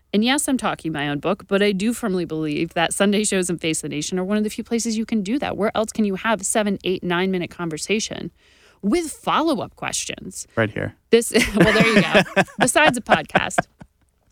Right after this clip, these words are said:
Speaker 1: uh, where, you know, right now it's, it's the hot take, it's the tweet, it's a
Speaker 2: Yep.
Speaker 1: video clip. There's not a lot of follow-up or nuance or, "But wait, how does that actually work?" being
Speaker 2: Yeah.
Speaker 1: asked when someone throws those bumper sticker slogans out there.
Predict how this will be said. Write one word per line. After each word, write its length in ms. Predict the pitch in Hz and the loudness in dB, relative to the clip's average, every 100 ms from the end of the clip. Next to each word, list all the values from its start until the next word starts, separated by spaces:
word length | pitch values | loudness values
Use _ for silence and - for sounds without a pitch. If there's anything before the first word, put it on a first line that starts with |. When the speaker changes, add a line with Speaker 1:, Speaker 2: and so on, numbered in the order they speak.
| - - | -18 -2
Speaker 1:
uh, 200 | 208 214 196 - - - | 0 0 -2 -14 -14 -12
where, 420 | 196 240 254 254 - - - | 0 2 2 -2 -6 -14 -6
you 80 | 262 | -2
know, 180 | 190 202 - | -2 -4 -4
right 300 | 196 240 - | 0 0 0
now 220 | 254 208 | 0 2
it's, 200 | 185 - | 0 -4
it's 160 | 180 | -4
the 80 | 190 | -4
hot 240 | 170 208 - | 0 0 2
take, 240 | 202 220 | 0 0
it's 160 | - - | -4 -10
the 80 | |
tweet, 280 | 147 220 220 - | -4 -2 -2 -2
it's 120 | - | 0
a 40 | |
Speaker 2:
Yep. 40 | 214 | 2
Speaker 1:
video 260 | 202 196 | 2 0
clip. 320 | - 208 180 _ _ _ _ _ _ _ | 0 -2 -2 _ _ _ _ _ _ _
There's 220 | 220 220 214 | 0 2 2
not 260 | 226 247 | 0 2
a 60 | 254 | 0
lot 280 | 214 208 208 | 2 2 0
of 140 | 180 | -2
follow-up 560 | - 202 202 208 185 180 | 0 2 2 2 -2 -2
or 80 | |
nuance 500 | 170 185 196 180 170 | 0 2 2 0 -2
or, 240 | 175 170 160 - | -2 -2 -4 0
"But 160 | 208 - | 0 0
wait, 340 | 220 277 294 - | 0 2 2 -2
how 220 | - 226 | -2 0
does 120 | 240 | 2
that 180 | 226 226 | 2 2
actually 420 | 196 190 202 185 | 0 0 0 0
work?" 460 | 180 170 254 151 - | 0 2 2 0 -6
being 280 | 170 196 190 | 0 2 2
Speaker 2:
Yeah. 40 | - | 0
Speaker 1:
asked 440 | 208 196 - - | 0 0 0 -2
when 100 | 175 | -2
someone 320 | - 175 165 | 0 0 -2
throws 380 | 156 180 175 165 | -2 -2 0 0
those 200 | 165 165 | 0 0
bumper 320 | - 247 226 | -2 -2 -2
sticker 360 | 226 - 185 160 | -4 -4 -2 -2
slogans 520 | - 262 220 151 - | 0 0 0 -4 -6
out 240 | - - - | -8 -8 -4
there. 300 | 73 - | -4 -4